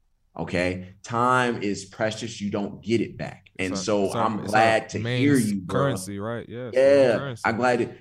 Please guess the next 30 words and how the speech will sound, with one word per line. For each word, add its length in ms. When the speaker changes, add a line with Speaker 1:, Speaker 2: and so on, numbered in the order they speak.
Speaker 1:
everything 720
that 220
you 140
do, 560
it's 200
calculated. 640
And 140
watch 240
this, 280
it's 100
preparing 460
you 100
for 140
your 180
marriage. 560
When 160
you, 100
it's 160
preparing 460
for 60
you 160
when 260
you 160
have 240
kids, 380
bro. 100
Your 200
time 420
is 100
always 840